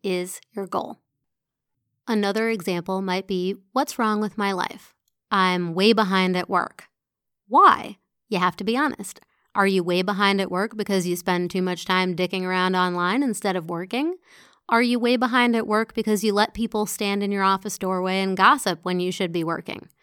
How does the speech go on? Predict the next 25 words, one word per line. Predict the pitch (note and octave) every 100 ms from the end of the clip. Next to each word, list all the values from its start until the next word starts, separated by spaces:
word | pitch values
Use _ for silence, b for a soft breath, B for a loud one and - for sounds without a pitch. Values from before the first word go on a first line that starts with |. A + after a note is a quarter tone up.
| b b b -
Are | A3
you | G#3+
way | G#3 B3
behind | C#4+ C4 C4
at | A#3
work | - - B3+ -
because | G#3 G3+ G3 F#3 F#3
you | F3+ C4+
agreed | C4+ F3+ G#3+ D4+ G#3+ F3+
to | G#3
terms | - B3 A#3 G#3
on | G3+ F#3+
a |
project | G3+ A#3+ A3+ F3+ F3+ -
that | F#3+ -
were | F#3+ F#3+ F#3+ F#3
too | - A3+
ambitious | B3 F3+ F3 F#3+ A3 -
and | F#3 F3+ F3+ F3+
now | - F3+ F3+
you're | F#3+ F#3+
drowning | F3+ F3 F3 F#3 F#3+
in | - F3 F3 F3+
your | - F#3+ F3
own, | E3+ E3+ F3+ F#3+